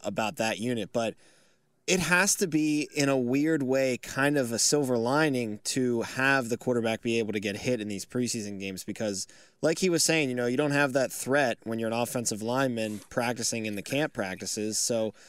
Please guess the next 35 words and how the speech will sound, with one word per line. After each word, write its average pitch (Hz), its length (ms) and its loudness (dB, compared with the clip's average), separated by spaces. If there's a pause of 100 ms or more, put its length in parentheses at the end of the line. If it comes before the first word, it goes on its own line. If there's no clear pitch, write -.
(360)
might 180 200 0
not 185 160 2
be 190 120 2
that 175 200 4
big 165 160 2
of 160 80 0
a 160 60 4
deal 175 300 2
in 165 100 2
your 131 120 2
head 123 320 2
when 120 180 -2
your 113 180 0
guy 123 280 2
beats 127 380 0
you 113 180 2
and, 107 160 -2
you 110 60 -4
know, 110 160 -2
you 107 140 -2
don't 117 80 -2
have 120 120 -4
to 127 60 0
look 120 260 -4
<laughs> - 140 0
down 151 160 4
at - 80 -2
number 117 280 -2
two 160 280 0
on 123 120 2
his 104 120 -4
butt 131 320 0
and 113 120 -6
be 117 120 0
like, 110 220 -2